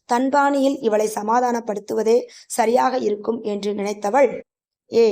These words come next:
ஏ சான்வி, நீ ஒரு முட்டாள்ரி. உன்ன மாதிரி பொண்ணுங்க இருக்கிறதுனாலதான் பொண்ணுங்களை என்ன வேணா பண்ணலாம், அவங்களால ஒண்ணும் பண்ண முடியாதுன்னு சில ஆம்பளை பசங்க நினைக்கிறாங்க.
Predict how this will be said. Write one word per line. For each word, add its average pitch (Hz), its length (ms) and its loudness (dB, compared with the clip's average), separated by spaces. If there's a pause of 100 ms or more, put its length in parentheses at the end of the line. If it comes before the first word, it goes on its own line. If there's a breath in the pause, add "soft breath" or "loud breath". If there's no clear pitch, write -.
(420)
ஏ 226 120 4
சான்வி, 226 440 0 (260)
நீ 226 160 -2
ஒரு 220 200 4
முட்டாள்ரி. 220 580 0 (320)
உன்ன 220 240 -2
மாதிரி 247 280 2
பொண்ணுங்க 247 380 0
இருக்கிறதுனாலதான் 226 960 0 (300 loud breath)
பொண்ணுங்களை 254 580 0
என்ன 214 320 -4
வேணா 220 280 0
பண்ணலாம், 226 440 0 (260 loud breath)
அவங்களால 208 460 0
ஒண்ணும் 233 380 -2
பண்ண 220 180 -2
முடியாதுன்னு 214 600 -2 (340 loud breath)
சில 277 260 2
ஆம்பளை 262 380 0
பசங்க 214 340 -6
நினைக்கிறாங்க. 214 640 -4